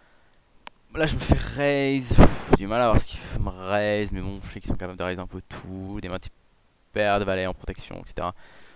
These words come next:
Euh, je vais pas m'amuser à playback, à shove, et à représenter rien du tout, donc, euh, bon. Je le laisse.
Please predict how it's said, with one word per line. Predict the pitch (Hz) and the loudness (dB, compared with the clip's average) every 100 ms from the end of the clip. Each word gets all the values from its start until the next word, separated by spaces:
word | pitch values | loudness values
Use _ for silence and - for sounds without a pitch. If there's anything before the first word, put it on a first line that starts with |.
| - - | -6 2
Euh, | 110 | 6
je | 107 | 8
vais | - | 6
pas | - 110 104 | 4 2 2
m'amuser | 101 98 | 2 -2
à | 101 | -2
playback, | - 92 95 95 101 | -2 -2 0 0 0
à | 92 | 0
shove, | - 95 92 90 85 | 0 2 0 2 4
et | 80 | 4
à | 78 | 2
représenter | - - - 82 - 85 | -10 -6 -6 -6 -12 -12
rien | 85 | -14
du | 85 | -16
tout, | - - - | -18 -16 -14
donc, | - - - | -14 -16 -16
euh, | - | -18
bon. | - - - - - _ _ _ _ _ _ - _ _ _ _ _ _ _ _ _ _ _ _ _ - | -18 -18 -16 -20 -20 _ _ _ _ _ _ -20 _ _ _ _ _ _ _ _ _ _ _ _ _ -18
Je | - | -12
le | - | -8
laisse. | 87 87 95 - - | -6 -6 -6 -8 -8